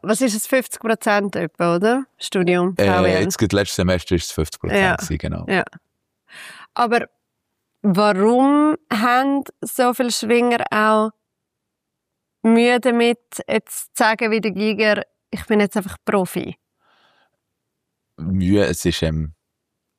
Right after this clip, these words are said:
Speaker 2: also ich habe
Speaker 1: Oder man will es wie verstecken, weil
Speaker 2: Ich habe letztes Jahr im, quasi im Semester vor der, vor dem esaf,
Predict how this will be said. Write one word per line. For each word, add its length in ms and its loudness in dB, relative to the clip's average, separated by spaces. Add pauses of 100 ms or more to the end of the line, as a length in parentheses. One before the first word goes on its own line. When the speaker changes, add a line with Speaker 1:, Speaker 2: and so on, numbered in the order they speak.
(100)
Speaker 2:
also 200 -2
ich 80 2
habe 260 2
Speaker 1:
Oder 180 2
man 180 2
will 160 2
es 100 -10
wie 140 0
verstecken, 1120 -4
weil 460 2 (840)
Speaker 2:
Ich 120 2
habe 200 2
letztes 280 0
Jahr 440 2
im, 300 -4 (600)
quasi 240 -4
im 60 0
Semester 500 -2
vor 280 0 (220)
der, 180 2 (640)
vor 180 -4
dem 100 0
esaf, 520 -4